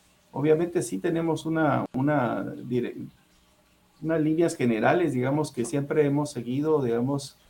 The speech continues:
eh, tratando de trabajar y enfocarnos siempre por el bienestar del Estado y, y bienestar de nuestros connacionales en, en el exterior, ¿verdad? Eh, más allá de lo que, eh, el derecho internacional,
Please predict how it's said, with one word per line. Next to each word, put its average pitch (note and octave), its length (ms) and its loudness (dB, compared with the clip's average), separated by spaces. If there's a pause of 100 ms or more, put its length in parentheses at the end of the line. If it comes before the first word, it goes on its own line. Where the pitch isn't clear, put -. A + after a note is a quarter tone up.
(420)
eh, A2 680 -4 (1200)
tratando C3 460 0
de B2+ 120 0
trabajar A2 440 0
y D3+ 60 2
enfocarnos C3 480 -2
siempre C#3 360 -2
por - 220 -6
el - 60 -4
bienestar A2 500 -4
del C3+ 180 -4
Estado C#3+ 540 -2
y, B2+ 360 -2
y - 180 -8 (140)
bienestar - 420 -6
de C3 220 0 (100)
nuestros E3+ 380 -4
connacionales A#2 800 -4
en, A2 120 -8 (460)
en G#2+ 160 -4
el A2+ 140 -4
exterior, - 600 -4
¿verdad? E3 380 -6 (560)
Eh, G#2+ 540 -4
más C#3+ 220 2
allá C#3 180 4
de C#3+ 100 4
lo A#2+ 160 2
que, G2+ 380 -6 (640)
eh, G#2+ 580 -6 (840)
el A2+ 140 -2
derecho C3 320 0
internacional, B2+ 1040 2